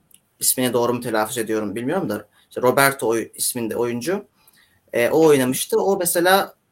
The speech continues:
e, romandaki Pinokyo'ya biraz daha sadık. Tabii ki, e, Cırcır Böceği'nin öldürülmesi gibi şeyler yok. Yine çekiçle vuruyor fakat o ölmüyor. Bir, bir şekilde yaşamayı başarıyor. E, bu şekilde yani.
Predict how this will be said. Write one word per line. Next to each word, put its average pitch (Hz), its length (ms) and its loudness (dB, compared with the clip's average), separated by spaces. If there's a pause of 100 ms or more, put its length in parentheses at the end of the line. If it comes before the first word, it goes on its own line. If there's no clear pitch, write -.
(120)
e, 127 380 2
romandaki 147 880 -2 (340)
Pinokyo'ya 156 560 0
biraz 160 300 2
daha 151 140 0
sadık. 117 340 -8
Tabii 123 240 -4
ki, 123 300 -6 (500)
e, 110 380 0 (640)
Cırcır 131 340 -2
Böceği'nin 131 440 0
öldürülmesi 123 640 -2
gibi 123 140 -10
şeyler 120 400 -2
yok. - 540 -6
Yine 131 180 0
çekiçle 143 460 -4
vuruyor 147 300 0
fakat 175 320 -4
o 147 100 4
ölmüyor. 139 680 2
Bir, 127 160 -4
bir - 40 -8
şekilde 120 640 -6
yaşamayı 127 380 -2
başarıyor. 139 460 -2 (1300)
E, 120 340 -2 (440)
bu 220 60 -8
şekilde 120 400 -2
yani. 107 380 -2